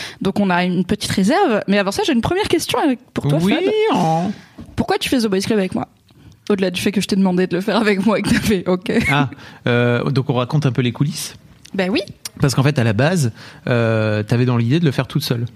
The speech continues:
Speaker 1: Oui.
Speaker 2: Et on a testé avec un,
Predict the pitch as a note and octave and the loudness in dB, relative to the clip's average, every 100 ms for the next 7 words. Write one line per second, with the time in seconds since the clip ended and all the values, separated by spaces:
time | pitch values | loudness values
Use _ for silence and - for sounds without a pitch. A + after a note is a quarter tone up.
0 | - _ _ - - A#3 A3+ - _ - | -16 _ _ -20 -6 -4 -4 -12 _ -16
1 | - - A#2+ A#2 A#2+ A#2 A2+ A2 G#2+ C#3 | -16 -6 -2 2 2 2 2 0 0 0
2 | - - D3 C#3 - A2+ A2 A2 G#2+ G#2+ | 0 0 2 0 0 0 2 2 2 2
3 | G#2 G#2 G2+ | 2 0 -2